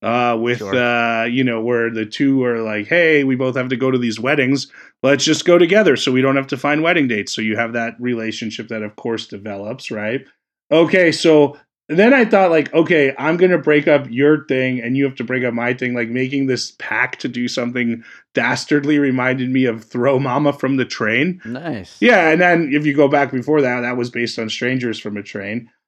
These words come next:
Speaker 1: And then, of course, the last one, uh, you know, you have to bro down with this dude, so I love you, man, which, uh, which I'm sh-, was a great movie. I think people should check that one out again.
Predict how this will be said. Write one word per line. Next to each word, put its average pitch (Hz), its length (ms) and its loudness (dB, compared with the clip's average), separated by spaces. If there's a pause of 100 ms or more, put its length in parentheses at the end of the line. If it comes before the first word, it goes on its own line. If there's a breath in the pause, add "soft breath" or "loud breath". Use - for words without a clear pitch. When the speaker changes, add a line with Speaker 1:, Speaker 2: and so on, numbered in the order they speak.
(120)
Speaker 1:
And 160 140 0
then, 202 260 6
of 185 180 0
course, 175 400 4
the 156 120 0
last 143 420 0
one, 139 360 2
uh, 120 220 -4
you 131 160 0
know, 123 140 -2
you 123 140 0
have 127 120 -4
to 127 80 -4
bro 117 300 -6
down 117 320 -4
with 110 140 -6
this 117 200 -6
dude, 117 380 -6
so 113 200 -6
I 110 120 -4
love 110 260 -6
you, 110 100 -4
man, 107 340 -6
which, 180 240 -6
uh, 202 260 2 (380 loud breath)
which 226 200 0
I'm 277 160 8
sh-, - 240 -4 (180)
was 262 200 -2
a 269 40 6
great 233 340 2
movie. 214 300 4
I 107 120 -6
think 214 260 -2
people 180 300 -4
should 156 300 -10 (200)
check 156 220 -6
that 151 160 -2
one 131 120 -2
out 107 200 -6
again. 90 280 -12